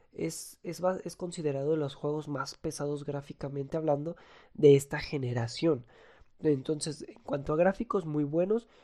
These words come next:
muy pulidos, los ambientes son muy naturales y eso me agrada mucho porque te hace sentir realmente en la isla que está explorando la protagonista. Y dejando ya de lado el apartado gráfico,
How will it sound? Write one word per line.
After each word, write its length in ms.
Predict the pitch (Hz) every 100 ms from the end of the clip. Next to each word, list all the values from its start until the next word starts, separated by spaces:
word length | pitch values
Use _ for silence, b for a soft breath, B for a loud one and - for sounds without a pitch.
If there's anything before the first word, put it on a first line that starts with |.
| b b
muy 220 | 165 180
pulidos, 600 | 180 160 151 185 208 208 -
los 240 | 151 143
ambientes 480 | 143 139 151 147 143
son 220 | - 156
muy 280 | 151 175 233
naturales 720 | 196 143 131 127 131 147 156 143
y 20 |
eso 220 | 143 147
me 100 | 143
agrada 380 | 123 127 135 143
mucho 440 | 135 147 - 208 - B B B B B
porque 280 | 151 143
te 100 | 147
hace 180 | 160 196
sentir 400 | 190 160 143 156
realmente 600 | 160 160 156 156 151 165 - b b b -
en 180 | 151
la 140 | 135 131
isla 420 | 180 196 190 190
que 120 | 185
está 160 | 139 151
explorando 580 | 147 - 151 143 139 139
la 140 | 131
protagonista. 720 | 139 - 151 165 214 214 139 - _ b b b b b b b b b _ -
Y 280 | 233 254 170
dejando 360 | 151 - 160
ya 120 | 165 160
de 120 | 165
lado 200 | 151 151
el 80 | 143
apartado 480 | - 123 - 143
gráfico, 520 | 147 135 127 - 160